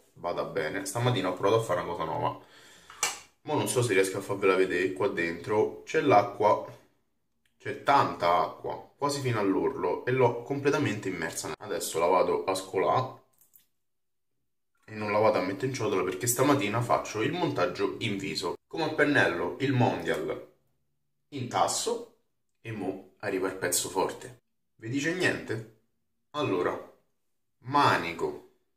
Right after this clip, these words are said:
e parte superiore, ovvero questa, dell'Edwin Jagger, e penso che si vede. Ma il pettine? De che è il pettine?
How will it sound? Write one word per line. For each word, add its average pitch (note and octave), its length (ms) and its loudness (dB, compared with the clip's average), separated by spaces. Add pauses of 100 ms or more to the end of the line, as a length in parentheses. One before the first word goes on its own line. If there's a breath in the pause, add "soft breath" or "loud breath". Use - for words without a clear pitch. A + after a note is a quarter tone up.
(680)
e G#2+ 120 -16
parte B2+ 480 0
superiore, F#2+ 540 4
ovvero F2 340 0
questa, F#2 760 -2 (480 soft breath)
dell'Edwin B2 760 4
Jagger, E2+ 640 0
e B2 80 -4
penso G2 420 -2
che F2 80 -4
si - 180 0
vede. F#2+ 520 -2 (220)
Ma G2 120 -8
il - 80 -6
pettine? G#3 800 -4 (100)
De C3 200 -6
che G2 140 2
è - 40 0
il - 60 -6
pettine? A2 680 -4